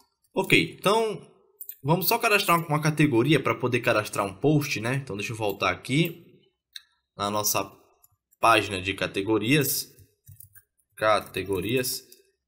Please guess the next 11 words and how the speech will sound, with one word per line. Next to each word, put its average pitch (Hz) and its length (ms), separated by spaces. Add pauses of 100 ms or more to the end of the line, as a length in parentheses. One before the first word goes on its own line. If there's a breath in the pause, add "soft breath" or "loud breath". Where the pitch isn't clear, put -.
Criar 156 260
uma 117 40
nova 113 160
categoria 151 580
que 165 80
eu 143 40
vou 135 120
chamar 123 420
de 117 680 (680 loud breath)
JavaScript 113 800
mesmo. 196 520